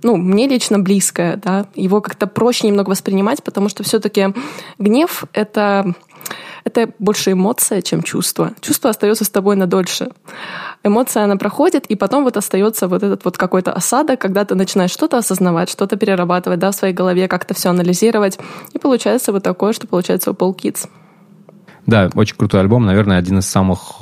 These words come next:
Speaker 2: важных для меня в этом году. Реально, я очень много его слушал, Spotify мне тоже про это сказал, что я <laughs> большой фанат.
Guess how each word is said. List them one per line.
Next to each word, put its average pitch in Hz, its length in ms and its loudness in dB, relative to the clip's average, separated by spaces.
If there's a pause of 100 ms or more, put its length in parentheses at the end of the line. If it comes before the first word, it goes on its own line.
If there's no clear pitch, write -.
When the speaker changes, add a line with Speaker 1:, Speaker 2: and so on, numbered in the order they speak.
(160)
Speaker 2:
важных 101 380 2
для 85 100 -4
меня 87 160 2
в 85 40 0
этом 82 140 -4
году. 85 300 -2 (100)
Реально, 90 320 2
я 85 240 2
очень - 340 -2
много 87 200 0
его 85 80 0
слушал, 110 480 0
Spotify - 420 -2
мне 85 120 -2
тоже 85 180 -2
про 92 100 0
это 90 100 -4
сказал, 101 360 4
что - 180 -2
я 101 120 6
<laughs> - 20 -4
большой - 380 0
фанат. 107 480 2